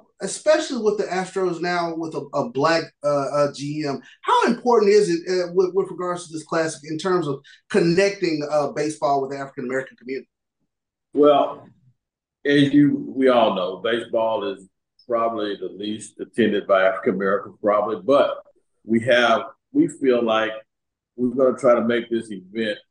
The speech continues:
Speaker 2: uh, a homecoming, a homecoming type event, like an H B C U homecoming event.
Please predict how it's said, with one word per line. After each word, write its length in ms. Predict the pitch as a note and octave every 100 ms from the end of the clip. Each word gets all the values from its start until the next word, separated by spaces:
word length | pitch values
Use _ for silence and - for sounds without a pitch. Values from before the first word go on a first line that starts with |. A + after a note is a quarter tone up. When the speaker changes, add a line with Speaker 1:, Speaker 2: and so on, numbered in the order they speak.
| _
Speaker 2:
uh, 40 | G2+
a 280 | G2 G2 G2+
homecoming, 600 | A#2 A2+ G#2 - F#2 F2+ - _ _ -
a 60 | - -
homecoming 540 | B2+ C3 C3+ A#2 A2+
type 240 | A2 A2 F#2+
event, 480 | F#2 G2 G#2+ F2+ -
like 160 | F#2+
an 60 | G2+
H 200 | G#2+ G2
B 140 | G#2
C 160 | G#2 G#2+
U 160 | G#2+
homecoming 460 | G#2 G#2+ G2+ G#2 F#2+
event. 340 | F#2 G2 F#2